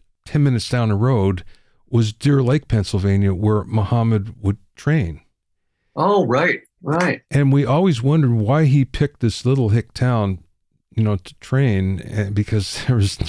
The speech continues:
Speaker 1: really nothing there. But he became quite the sensation whenever he was there. He was very low-key in a w-, in as low-key a way as Muhammad Ali could be. But, you know, he'd be out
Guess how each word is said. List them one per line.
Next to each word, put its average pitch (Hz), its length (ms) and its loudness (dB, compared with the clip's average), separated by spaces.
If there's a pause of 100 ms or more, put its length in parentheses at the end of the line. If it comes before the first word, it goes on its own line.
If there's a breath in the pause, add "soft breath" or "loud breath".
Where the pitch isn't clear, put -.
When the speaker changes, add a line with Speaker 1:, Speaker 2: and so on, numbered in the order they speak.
(100)
Speaker 1:
really 139 260 0
nothing 110 500 -2
there. 104 460 -2 (640 soft breath)
But 131 380 0 (300)
he 151 180 2
became 160 420 0
quite 160 300 -2
the 139 80 0
sensation 127 800 0
whenever 123 480 2
he 139 160 4
was 135 360 0
there. 131 280 2
He 120 140 2
was 117 180 2
very 131 320 2
low-key 131 560 0
in 127 100 2
a 117 40 2
w-, 113 280 -2
in 113 200 0
as 104 320 -2 (340)
low-key 120 400 0
a 110 80 2
way 107 360 2
as 92 260 -4 (120)
Muhammad 110 300 0
Ali 107 220 0
could 90 240 -8
be. 95 420 0 (400)
But, 120 240 0
you 110 140 0
know, 110 140 0
he'd 113 180 0
be 113 160 2
out 113 240 -2